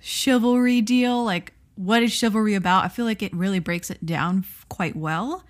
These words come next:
in the movie versus a lot of telling, which when you take a class and read Sir Gawain and the Green Knight, they're literally telling you, like, what to think.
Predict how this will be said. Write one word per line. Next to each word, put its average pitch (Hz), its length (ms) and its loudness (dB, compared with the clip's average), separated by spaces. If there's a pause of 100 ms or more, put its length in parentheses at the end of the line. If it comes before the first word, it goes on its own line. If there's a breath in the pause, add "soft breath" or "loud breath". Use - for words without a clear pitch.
(360 soft breath)
in 277 140 2
the 294 80 4
movie 285 380 4
versus 190 760 -4 (340)
a 196 80 -4
lot 185 240 2
of 147 100 -4
telling, 226 540 -2 (120)
which - 360 -8 (880)
when 190 140 4
you 170 80 0
take 247 240 6
a 214 80 4
class 240 360 4
and 208 200 4
read 233 180 4
Sir 226 220 6
Gawain 208 260 2
and 180 80 0
the 185 60 -2
Green 190 180 0
Knight, 175 220 2
they're 175 160 -2
literally 185 320 -2
telling 214 340 4
you, 190 160 0
like, 175 160 -2
what 175 220 -4
to 190 140 -4
think. 170 380 -4